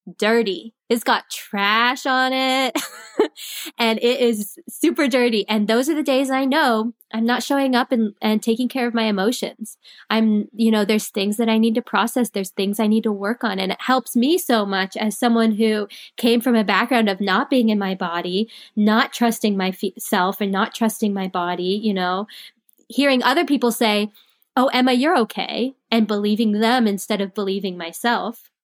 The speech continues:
So it helps me so much, and I hope it helps other people to do, to be able to experience another way of,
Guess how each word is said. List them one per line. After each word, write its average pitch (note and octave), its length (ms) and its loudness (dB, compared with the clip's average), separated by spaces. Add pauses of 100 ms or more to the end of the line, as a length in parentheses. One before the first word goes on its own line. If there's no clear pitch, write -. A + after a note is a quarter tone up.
(100)
So B3+ 180 2
it - 80 0
helps - 440 -2 (280)
me D4 240 4
so C#4 200 2
much, A#3+ 200 2
and A3+ 100 2
I A3+ 60 0
hope D4 220 0
it - 80 -2
helps A#3 280 -2 (340)
other C#4+ 220 4
people A3 420 -2
to - 120 -8
do, G3 360 0 (340)
to C#4 220 2
be C4 120 2
able C4+ 240 2
to C4 160 0
experience A#3+ 1200 0 (440)
another A3+ 540 2
way G#3 500 0
of, F#3+ 240 -4